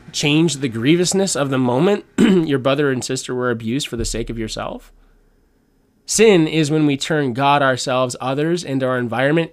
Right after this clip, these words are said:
into the means to an end. When we become the center of,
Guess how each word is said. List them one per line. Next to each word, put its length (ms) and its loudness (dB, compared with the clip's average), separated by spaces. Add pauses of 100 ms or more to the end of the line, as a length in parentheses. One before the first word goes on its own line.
into 480 0
the 120 -2
means 400 -2
to 160 -6
an 100 -8
end. 400 -16 (340)
When 220 8
we 160 4
become 340 0
the 80 0
center 420 -2
of, 300 -4